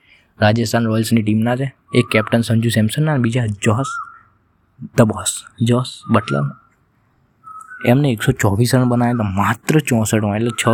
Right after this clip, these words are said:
દુ બાર, almost બસોની સ્ટ્રાઇક રેટ થઈ ગઈ પાછી, જેમાં અગિયાર ચોગ્ગા અને આઠ છગ્ગા હતા. One of the best Indian Premier League's inning.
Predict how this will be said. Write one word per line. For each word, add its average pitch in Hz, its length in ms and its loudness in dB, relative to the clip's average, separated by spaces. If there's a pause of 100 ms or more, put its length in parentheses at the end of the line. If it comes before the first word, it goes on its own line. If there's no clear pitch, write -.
(100)
દુ 135 80 0
બાર, 127 320 -2 (580)
almost 135 460 0
બસોની 131 380 2
સ્ટ્રાઇક 117 280 -2
રેટ 113 100 0
થઈ 110 180 -2
ગઈ 113 80 2
પાછી, 107 480 0 (1120)
જેમાં 117 240 4 (160)
અગિયાર 131 380 2
ચોગ્ગા 127 260 0
અને 127 100 0
આઠ 123 300 -2 (120)
છગ્ગા 113 240 0
હતા. 104 280 -6 (1600)
One 120 140 4
of 117 120 0
the 113 140 -2
best 117 360 0 (520)
Indian 120 320 0 (320)
Premier 113 300 4
League's 117 340 -2 (200)
inning. 107 260 0